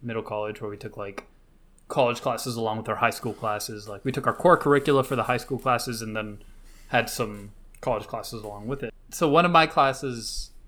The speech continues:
that I took was Intro to Acting, uh, which was really fun. We just,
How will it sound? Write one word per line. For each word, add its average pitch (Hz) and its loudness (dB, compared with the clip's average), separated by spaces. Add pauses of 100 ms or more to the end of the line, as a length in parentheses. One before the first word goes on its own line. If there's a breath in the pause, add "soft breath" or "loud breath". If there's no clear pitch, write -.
(140)
that 110 -8
I 113 0
took 113 -10
was 104 -8
Intro 117 -6
to 107 -12
Acting, 180 -4 (840 soft breath)
uh, 117 2
which 127 -2
was 135 -6
really 175 4
fun. 143 4
We 131 0
just, 117 -8